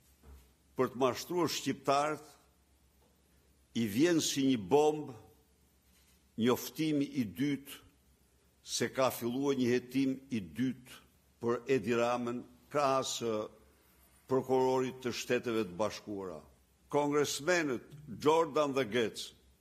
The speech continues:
që kryesojnë komitetin e hetimit,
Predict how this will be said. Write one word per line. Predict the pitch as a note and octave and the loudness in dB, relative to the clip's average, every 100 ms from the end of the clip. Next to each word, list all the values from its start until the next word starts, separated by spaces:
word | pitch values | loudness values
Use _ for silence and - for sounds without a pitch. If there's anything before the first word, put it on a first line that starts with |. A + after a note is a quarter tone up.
| _ _ _ _ _ - | _ _ _ _ _ -20
që | - | -8
kryesojnë | B2 A#2+ - E3+ E3+ B2+ G2+ - - _ _ _ _ _ _ _ _ _ _ | -2 0 0 4 4 4 0 -12 -20 _ _ _ _ _ _ _ _ _ _
komitetin | B2 B2+ B2 D#3 D3+ C#3 A#2+ | -2 -2 0 0 -2 -2 -4
e | B2+ - B2 A#2 | -6 -6 -2 -2
hetimit, | A#2 D#3 D3 A2+ | -2 -2 0 0